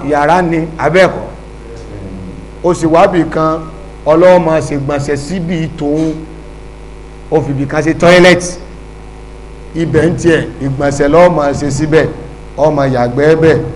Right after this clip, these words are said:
gbogbo nǹkan ẹ̀ gbé, ó máa ṣe ṣe, ṣé kìí ṣe yàrá lò náà? Tó náà bá lè sọ̀rọ̀, kò bá sọ pé, "Kí lèmi ṣe? Ẹ ṣe kága sí orí tèmi náà. Ẹ, ẹ kó fúláwà sí ọ̀dọ̀, ẹ gbé tẹlifíṣàn sọ́dọ̀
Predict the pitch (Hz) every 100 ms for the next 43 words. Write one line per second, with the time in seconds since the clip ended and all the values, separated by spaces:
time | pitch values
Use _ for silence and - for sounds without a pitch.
0 | - - 156 156 151 - 160 143 143 165
1 | 160 160 180 156 139 139 147 160 220 226
2 | 156 143 156 139 151 165 139 139 - -
3 | - - - - - - 233 226 226 202
4 | 180 202 180 160 156 156 151 160 202 180
5 | 190 196 214 202 165 156 156 156 139 -
6 | - - - 175 175 202 160 143 - 175
7 | 170 151 - 131 160 135 - - - -
8 | - - - - - - - - - -
9 | - - - 170 - 185 226 226 226 220
10 | 170 - 175 196 165 156 156 185 202 196
11 | 233 214 160 170 180